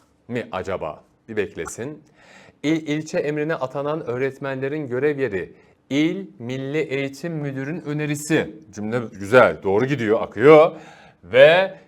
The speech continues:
kaymakamın onayıyla kesinleşir." Soru gitti. Çünkü bu cümle yanlış.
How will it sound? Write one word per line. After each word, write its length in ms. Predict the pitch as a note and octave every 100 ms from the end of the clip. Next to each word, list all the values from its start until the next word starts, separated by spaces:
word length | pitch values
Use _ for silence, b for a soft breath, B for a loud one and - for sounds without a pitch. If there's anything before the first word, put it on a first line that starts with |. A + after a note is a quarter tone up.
| _
kaymakamın 880 | - B2 C#3 D3 D3 D3 D3+ D#3 E3+
onayıyla 540 | D3+ C3 C3 A#2 G#2
kesinleşir." 1120 | G#2 C3+ C3+ B2+ A2+ G2 F#2+ G#2+ A#2+ C3 E3+ E3+
Soru 420 | - - A#2 A#2+
gitti. 840 | A#2 F2 - G#2 A#2 C#3+ F3+ E3+ E3+
Çünkü 600 | C3 A2+ F#2+ B2 D3+ D#3+
bu 100 | B2
cümle 240 | F#2+ F2+ F2
yanlış. 540 | F#2 F2+ A2 E3+